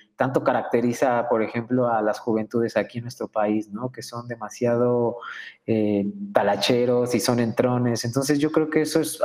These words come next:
ese es un valor muy importante que no se debería, eh, de-, eh, dejar a saco roto. Y, pues, bueno, eh, son tiempos difíciles para la cinematografía, para cualquier tipo ahorita de, de industria, industria del espectáculo, ¿no? Entonces,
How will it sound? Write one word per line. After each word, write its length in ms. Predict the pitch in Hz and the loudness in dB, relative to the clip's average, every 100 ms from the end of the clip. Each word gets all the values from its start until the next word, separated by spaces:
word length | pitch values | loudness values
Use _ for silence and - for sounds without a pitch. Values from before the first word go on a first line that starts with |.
| - | 0
ese 220 | 147 - | 2 0
es 120 | 165 165 | 0 0
un 220 | 156 156 | 0 2
valor 280 | 147 143 143 | 2 2 2
muy 160 | 143 | 2
importante 760 | 143 - 123 - 131 127 143 - - - - | 0 0 0 2 0 2 0 -2 -12 -20 -20
que 120 | - 123 | -6 0
no 120 | 127 | 2
se 120 | 135 | 2
debería, 640 | 123 117 113 120 117 117 | 2 2 2 2 2 2
eh, 480 | 110 110 107 107 107 | 2 2 0 0 0
de-, 120 | 110 - - | -2 -2 -2
eh, 180 | 113 110 | 0 2
dejar 220 | 113 123 | 2 0
a 60 | 120 | 2
saco 300 | 127 - 120 | -2 0 0
roto. 340 | 127 131 131 | 2 0 0
Y, 120 | 147 | 0
pues, 240 | 127 117 110 | 0 -2 0
bueno, 300 | 131 139 - - - - - - - | 0 0 -4 -10 -18 -20 -20 -20 -2
eh, 160 | 120 | 0
son 160 | 113 151 | 2 2
tiempos 300 | 156 160 147 | 2 2 2
difíciles 400 | 131 131 139 131 | 2 2 0 2
para 160 | 127 117 | 2 2
la 140 | 117 | 0
cinematografía, 840 | - 120 120 123 123 123 180 165 | 0 0 0 2 0 0 2 2
para 220 | 156 127 120 | 2 0 2
cualquier 400 | 127 127 139 139 | 0 2 0 0
tipo 240 | 143 143 | 0 2
ahorita 420 | 139 139 135 135 | 2 0 0 0
de, 460 | 127 117 117 113 _ | 2 0 0 -4 _
de 220 | 123 120 | 0 2
industria, 880 | 117 123 147 151 135 139 131 127 127 | 2 2 2 0 0 2 2 2 2
industria 340 | 123 127 127 | 2 0 0
del 100 | 110 | 0
espectáculo, 880 | 107 - 117 - 139 - 135 127 123 123 | -2 -4 -4 0 -2 -2 0 0 -2 -4
¿no? 100 | 135 | -8
Entonces, 540 | 135 139 143 143 - | -8 -4 -2 -4 -12